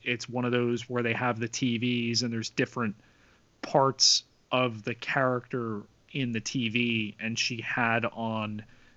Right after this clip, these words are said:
the Escape Artist costume top in it, and people are like, "What does it mean? What does it mean?" Well, now you know what it means.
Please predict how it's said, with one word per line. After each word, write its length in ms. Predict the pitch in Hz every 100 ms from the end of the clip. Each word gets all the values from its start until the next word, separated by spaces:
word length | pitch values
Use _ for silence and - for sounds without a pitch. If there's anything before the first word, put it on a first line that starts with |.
| _
the 160 | 131 123
Escape 540 | 110 - - 123 117
Artist 680 | 120 113 104 95 - - - _ _ _ _ _ -
costume 840 | - 135 123 - 135 117 107 104 107
top 560 | - - 123 95 101 - - _ _ _ -
in 180 | 135 110
it, 140 | 104 -
and 80 | 117
people 320 | 135 - 113
are 140 | 107
like, 260 | 104 104 -
"What 80 | -
does 140 | 127
it 80 | 127
mean? 260 | 135 127
What 80 | 117
does 120 | 123
it 80 | 113
mean?" 340 | 113 120 98 - - -
Well, 120 | 117
now 160 | 104
you 80 | 104
know 140 | 104 107
what 120 | 107
it 80 | 123
means. 400 | 175 - -